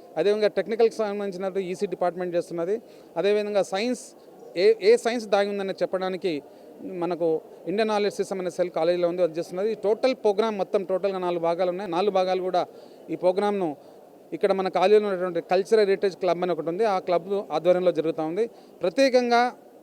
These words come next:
ముగ్గులు వేస్తున్నారు. మల్లారెడ్డి గారు, చైర్మన్ గారు వచ్చి ఈ ప్రోగ్రామ్ ఇనాగ్రేట్ చేశారు. ఆయన కూడా చెప్పింది అదే, ఈ పండుగ యొక్క మ-, ప్రాముఖ్యత ఏంది, మన సమాజానికి,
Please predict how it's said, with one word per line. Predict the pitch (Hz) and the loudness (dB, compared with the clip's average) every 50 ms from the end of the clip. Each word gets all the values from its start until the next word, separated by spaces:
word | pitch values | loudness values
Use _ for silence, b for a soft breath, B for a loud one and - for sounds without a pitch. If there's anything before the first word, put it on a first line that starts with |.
| - - - - - - - - 185 | -20 -20 -20 -20 -20 -20 -18 -10 -8
ముగ్గులు | 175 202 180 208 220 208 | -8 -2 0 2 4 4
వేస్తున్నారు. | 202 - 233 202 190 190 185 170 | 4 4 4 2 4 4 2 2
మల్లారెడ్డి | 170 196 208 226 226 226 226 | 2 2 4 4 6 6 4
గారు, | 220 226 220 214 | 4 4 4 4
చైర్మన్ | 214 208 190 - 190 190 196 202 202 | 4 2 2 0 -2 -2 -2 -2 -2
గారు | 202 202 196 185 | 0 0 0 0
వచ్చి | 175 185 208 202 | 0 0 -2 -2
ఈ | |
ప్రోగ్రామ్ | 180 190 190 170 - 175 165 180 190 190 180 | -2 -2 -4 -2 -4 -4 -2 -2 -2 -2 -2
ఇనాగ్రేట్ | 170 170 180 180 170 180 170 160 | -4 -4 -4 -2 -2 -4 -4 -4
చేశారు. | 165 156 - 175 190 240 - B B B B B B - | -4 -4 -4 -2 -2 -4 -6 B B B B B B -4
ఆయన | 165 190 202 208 | -2 0 0 2
కూడా | 208 214 220 226 214 196 - - | 2 4 4 6 4 4 2 0
చెప్పింది | 135 - 214 202 196 | -2 -2 0 2 2
అదే, | 185 185 220 240 220 202 | 4 4 2 2 2 2
ఈ | 202 196 | 2 2
పండుగ | - 180 190 202 196 220 | 0 0 0 2 4 4
యొక్క | 208 196 196 - | 4 4 2 0
మ-, | 190 170 175 170 165 160 156 | 0 0 0 -2 -4 -4 -4
ప్రాముఖ్యత | 147 - - 175 196 190 - 208 - | -4 -4 -4 -4 -2 -2 -2 -2 -2
ఏంది, | 175 170 175 190 220 220 B B B B B - | -2 -2 -2 -2 -2 -2 B B B B B -8
మన | 160 160 | -6 -6
సమాజానికి, | 151 170 165 185 202 202 196 208 196 190 180 165 202 208 208 | -4 -2 0 0 0 2 0 0 -2 -2 -4 -4 -4 -6 -6